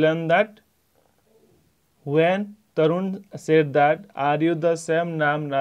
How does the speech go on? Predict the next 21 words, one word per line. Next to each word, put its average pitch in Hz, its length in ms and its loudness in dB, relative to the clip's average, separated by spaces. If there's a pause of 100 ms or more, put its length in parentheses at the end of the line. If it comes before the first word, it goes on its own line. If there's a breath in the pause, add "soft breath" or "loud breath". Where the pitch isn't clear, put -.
(280)
Ram 160 260 0
Narayan 147 480 -4
who 139 240 -4
won 143 260 -2 (140)
Olympic 143 500 -4 (140)
medals 135 500 -4 (280 soft breath)
in 139 180 -6
the 139 80 0
year 143 240 0
of 151 100 -8
nineteen 135 460 -6 (100)
forty 143 260 -2 (120)
by 131 180 0
running 143 380 -2
the 143 100 -2 (160)
four 139 220 0
hundred 147 340 -6
meter 131 240 -4 (140)
race?" 151 280 -6 (580)
a 135 80 -2
small 147 360 -2